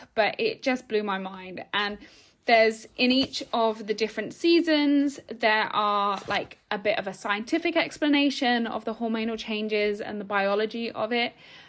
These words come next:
but also, like, actionable things that you can do to help your body in that time. Um, you know, whether that be the sort of activities that you should do or the foods that you take,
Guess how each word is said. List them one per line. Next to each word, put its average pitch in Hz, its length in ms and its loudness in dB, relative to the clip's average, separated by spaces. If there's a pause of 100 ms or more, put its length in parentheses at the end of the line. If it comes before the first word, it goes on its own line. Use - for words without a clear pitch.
but - 80 -6
also, 269 500 4
like, - 280 -6
actionable 233 760 -2
things 226 420 -4
that 226 120 -6
you 220 220 -8
can 220 200 -6
do 208 300 -2
to 247 120 -10
help 220 460 -4
your 285 140 0
body 302 320 4
in 277 120 2
that 262 200 0
time. 262 540 0 (360)
Um, 208 480 -2
you 220 100 -6
know, 196 120 -4
whether 202 320 -4
that 196 300 -6
be 196 220 -6
the 208 120 -8
sort 202 220 -4
of 202 100 -4
activities 339 800 0
that - 120 -6
you 294 140 2
should 269 240 -4
do 277 540 0
or 214 300 2 (300)
the 226 80 0
foods 269 440 0
that - 140 -6
you 262 120 -2
take, 247 640 -2